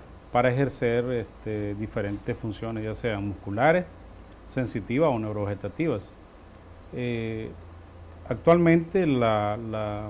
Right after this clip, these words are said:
las lesiones de la columna, pues, eh, son muy diversas y las causas son muy diversas. La causa más común a nivel mundial, eh, se estima que el ochenta por ciento aproximadamente de, de las consultas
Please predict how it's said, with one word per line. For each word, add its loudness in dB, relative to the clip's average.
las -2
lesiones 0
de 4
la 2
columna, 2
pues, -8
eh, -4
son 2
muy 10
diversas 6
y -2
las -4
causas -8
son -6
muy -4
diversas. -2
La 6
causa 6
más 0
común 0
a -4
nivel -4
mundial, 2
eh, -12
se -6
estima -2
que -2
el 2
ochenta -2
por -4
ciento -4
aproximadamente -6
de, -4
de 2
las 0
consultas -2